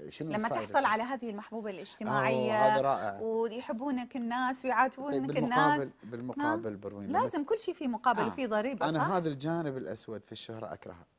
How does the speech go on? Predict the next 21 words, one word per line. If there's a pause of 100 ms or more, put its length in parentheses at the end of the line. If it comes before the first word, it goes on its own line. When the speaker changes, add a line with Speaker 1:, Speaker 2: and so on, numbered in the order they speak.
(420)
Speaker 1:
مهما
ك-،
يعني
Speaker 2:
مم.
Speaker 1:
الشهرة
اللي
هي
اللي
تجردك
من
حريتك،
من، (440)
من
إنك
تكون
أنت
على
طبيعتك،
على
سليقتك. (300)
Speaker 2:
مم.